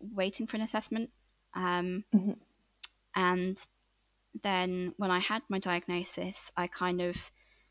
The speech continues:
Speaker 1: told the people who I'd spoken to quite a bit previously about it, so, like, you and a, and a few other friends and my family.
Speaker 2: Mm-hmm.
Speaker 1: But with other people, it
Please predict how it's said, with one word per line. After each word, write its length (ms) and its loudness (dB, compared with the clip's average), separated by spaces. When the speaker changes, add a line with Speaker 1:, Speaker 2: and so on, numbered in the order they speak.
Speaker 1:
told 260 2
the 60 2
people 460 -2
who 240 2
I'd 300 2
spoken 420 0
to 140 0
quite 180 0
a 40 -2
bit 160 -2
previously 460 -2
about 380 0
it, 180 0
so, 140 -6
like, 180 -4
you 440 2
and 80 -2
a, 100 0
and 200 -2
a 40 -20
few 160 -4
other 140 -2
friends 400 -2
and 60 -2
my 80 2
family. 520 -2
Speaker 2:
Mm-hmm. 120 10
Speaker 1:
But 160 8
with 320 2
other 220 0
people, 360 -2
it 180 0